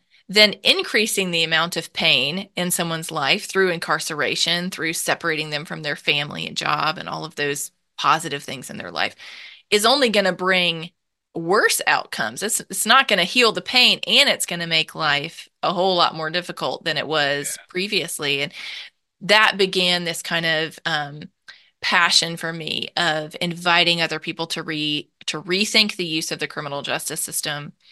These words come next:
Speaker 1: for consumers, for people who are using drugs, um, but also in these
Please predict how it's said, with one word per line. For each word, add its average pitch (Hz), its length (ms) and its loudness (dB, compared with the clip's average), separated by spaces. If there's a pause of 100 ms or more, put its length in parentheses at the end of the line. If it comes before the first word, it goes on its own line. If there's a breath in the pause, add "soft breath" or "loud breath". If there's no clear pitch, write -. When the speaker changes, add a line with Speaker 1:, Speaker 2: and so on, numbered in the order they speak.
(220 soft breath)
Speaker 1:
for 165 360 0
consumers, 277 800 0
for 214 120 -6
people 156 300 -6
who 165 140 -6
are - 80 -4
using 185 480 -4
drugs, 147 440 2 (460 loud breath)
um, 147 420 -4
but 196 240 4
also 233 440 4
in 226 100 -2
these 208 240 0